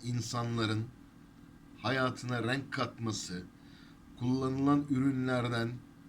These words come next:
zevk alınması, balık tutulması ve bu hobiden her zaman olduğu gibi daha fazla, e, mutlu olmasını sağlamak. Sevgili dostlar,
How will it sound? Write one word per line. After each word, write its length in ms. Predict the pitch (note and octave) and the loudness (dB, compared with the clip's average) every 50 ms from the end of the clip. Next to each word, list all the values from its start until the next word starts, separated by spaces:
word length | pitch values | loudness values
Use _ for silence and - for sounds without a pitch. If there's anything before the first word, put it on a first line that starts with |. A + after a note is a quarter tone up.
| - - - | -20 -20 -18
zevk 400 | - - - B2 C3 C#3 C#3 - | -12 -4 2 6 6 6 6 4
alınması, 760 | - B2 B2 B2 A#2+ A2+ A2 A2 G#2 G2+ - - F#2+ F2+ E2+ E2+ - - - - - - - - - | 0 0 0 2 2 2 2 2 2 0 -2 -4 -6 -6 -6 -6 -10 -16 -20 -20 -20 -20 -20 -14 -6
balık 360 | F#2+ A2 A2+ C3+ C#3+ C#3 - | -2 2 4 4 4 2 0
tutulması 720 | C#3 B2+ - B2 B2+ A#2 A2+ A2+ G#2 G2+ - - F#2 E2+ E2 E2+ - - - - - - - - - - - - - - - - - - G#2 G#2 | -6 -6 -2 -2 0 0 2 2 0 0 -2 -4 -6 -6 -8 -10 -14 -20 -20 -20 -20 -20 -20 -20 -20 -20 -20 -20 -20 -20 -20 -20 -18 -10 -2 2
ve 280 | A2 C3 B2+ B2 B2 A#2+ - - - - A2+ A#2+ | 2 4 4 2 0 -4 -12 -18 -16 -8 0 6
bu 140 | C#3+ D3 C#3 | 6 6 6
hobiden 580 | A#2+ C3 C3+ C3 B2 B2+ A#2+ B2 A#2+ A#2+ B2+ B2+ - - - | 6 0 0 2 2 2 2 4 2 2 0 -2 -8 -12 -10
her 180 | - A#2 B2+ C#3 | -4 0 2 2
zaman 400 | C#3 C3+ C#3 B2+ A#2+ A#2+ A#2 A2+ | 2 2 2 0 0 0 -2 -2
olduğu 480 | A2+ A#2 A#2+ A#2 A2+ A#2+ C3+ C3+ C3 B2 | 0 0 0 0 2 2 2 2 2 2
gibi 380 | A#2 A2+ G#2+ A#2 A#2+ B2 A#2 - - - G#2 G#2 A2 | 0 0 0 0 0 -2 -4 -8 -12 -12 -8 -4 0
daha 240 | A2+ A#2 B2 D3 D3+ | 0 2 4 4 2
fazla, 580 | D3 - B2+ A#2 G#2+ G#2 G#2 A2 G#2+ G#2 G#2+ - - - - - - - - - - - - | 2 0 0 0 0 0 2 2 2 2 0 -6 -14 -18 -18 -16 -18 -18 -18 -18 -12 -4 2
e, 200 | A#2 A#2 A2+ A2 | 4 6 8 8
mutlu 480 | A2 A2 G#2+ A#2+ B2+ B2 - - D3+ B2+ | 8 6 6 4 2 0 2 4 4 4
olmasını 600 | A#2+ A#2 A#2+ A#2+ A#2+ - - B2+ B2+ B2+ A#2+ A2 - - - - - - - | 4 4 2 0 0 0 0 2 2 4 2 2 0 -4 -12 -18 -20 -18 -12
sağlamak. 680 | - - A#2 G#2+ G#2 G2+ G2 F2 E2 - - - - - - - - - - - - - - - - - - - - - - - - - - | -4 0 2 2 4 2 2 0 -2 -8 -10 -16 -18 -20 -20 -20 -20 -20 -20 -20 -20 -20 -20 -20 -20 -20 -20 -20 -20 -20 -20 -20 -20 -20 -12
Sevgili 420 | - - A2 A2+ A2 B2 C3 C3 | -4 -2 0 2 2 2 2 2
dostlar, 420 | A#2+ A#2+ A2 - - G2+ F2 - | 2 0 0 0 -2 -4 -4 -4